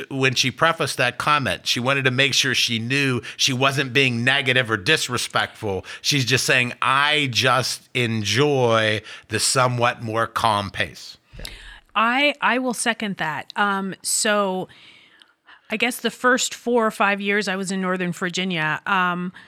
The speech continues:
Speaker 2: I was commuting, um, I think about fourteen miles, and it would take me about an hour.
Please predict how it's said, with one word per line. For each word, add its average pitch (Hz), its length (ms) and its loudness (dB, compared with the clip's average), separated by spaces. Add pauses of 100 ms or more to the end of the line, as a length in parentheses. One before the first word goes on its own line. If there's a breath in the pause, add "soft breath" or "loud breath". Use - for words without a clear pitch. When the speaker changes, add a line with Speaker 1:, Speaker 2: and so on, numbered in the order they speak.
(260 loud breath)
Speaker 2:
I 214 100 2
was 240 200 0
commuting, 208 760 -2 (420)
um, 175 600 -2 (120)
I 196 80 -8
think 214 220 -6
about 170 560 -2
fourteen 233 800 -2
miles, 185 680 0 (100)
and 185 500 0
it 160 80 -6
would 190 180 -4
take 208 220 -6
me 208 100 0
about 180 220 0
an 175 120 -4
hour. 160 380 -6